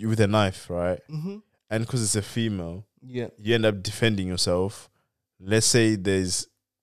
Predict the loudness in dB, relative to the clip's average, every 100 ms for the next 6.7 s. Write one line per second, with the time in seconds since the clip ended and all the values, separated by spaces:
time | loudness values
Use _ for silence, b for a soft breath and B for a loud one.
0 | _ -10 -8 -4 2 4 4 0 -2 -2
1 | -2 -2 -2 0 0 -2 -6 -6 -4 -6
2 | -8 -12 _ -20 -12 -10 -6 0 0 2
3 | 0 0 0 2 2 0 -2 -8 -6 0
4 | 2 2 2 2 2 2 2 -2 -4 -4
5 | -4 -6 -10 _ _ _ _ _ _ -4
6 | -2 -4 -6 -8 -8 -10